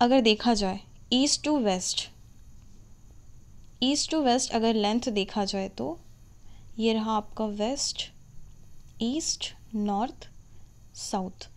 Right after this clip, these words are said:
बात कर रहा है ईस्ट to west, तो ईस्ट to west कितना है? सिक्स फिफ्टी किलोमीटर, और north to south अगर देखा जाए तो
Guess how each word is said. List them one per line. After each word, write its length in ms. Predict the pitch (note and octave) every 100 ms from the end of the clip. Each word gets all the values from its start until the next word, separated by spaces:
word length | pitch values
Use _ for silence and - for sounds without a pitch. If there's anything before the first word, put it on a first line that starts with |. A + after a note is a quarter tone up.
| - - - - - - A3
बात 260 | A#3 C4
कर 180 | - C#4+
रहा 120 | C#4+
है 120 | D4+ -
ईस्ट 340 | B3 A#3+ -
to 80 | B3
west, 340 | G3 G3+ - - -
तो 100 | C4 -
ईस्ट 280 | C4 -
to 60 | D4+
west 300 | D4+ D4+ -
कितना 300 | - C#4 -
है? 220 | C#4+ D4+ F4+ - - - - -
सिक्स 300 | - C4 C4
फिफ्टी 300 | - B3 -
किलोमीटर, 600 | D4 - G#3 G3+ G3 B3+ F4+ - - - -
और 140 | B3+
north 300 | B3 A#3 B3+ -
to 260 | D#4+ E4+ -
south 280 | G#3 A#3+ C4
अगर 240 | A3+ A3+
देखा 320 | G#3 G#3 A3+
जाए 220 | G3+ G3+ G3
तो 320 | - E4